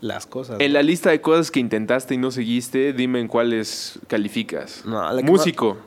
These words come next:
Speaker 1: ma-, mm, de-, es que eso nunca lo he intentado así de verdad, porque, pues, nunca me compré una guitarra.
Speaker 2: Karateka.
Speaker 1: Pero, ajá, cuando fue,
Speaker 2: <laughs>
Speaker 1: este,
Speaker 2: Natación.
Speaker 1: No, natación, no sé
Speaker 2: Fútbol.
Speaker 1: nadar.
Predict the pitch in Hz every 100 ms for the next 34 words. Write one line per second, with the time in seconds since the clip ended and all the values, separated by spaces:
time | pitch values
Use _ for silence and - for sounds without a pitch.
0 | - _ _ - - 113 110 113 113 110
1 | 110 107 104 - - - 131 170 170 190
2 | 254 240 139 165 190 196 202 180 165 165
3 | 143 147 147 156 127 113 127 131 104 110
4 | 117 113 110 107 110 110 104 92 - -
5 | 107 - _ - 104 117 123 117 131 127
6 | 120 - - - 151 151 160 - - -
7 | - 127 127 120 151 147 151 156 151 156
8 | 143 - 113 110 110 120 110 107 131 135
9 | 147 - - - _ _ - 113 120 -
10 | - 98 98 101 110 107 107 107 143 135
11 | 143 143 147 62 62 -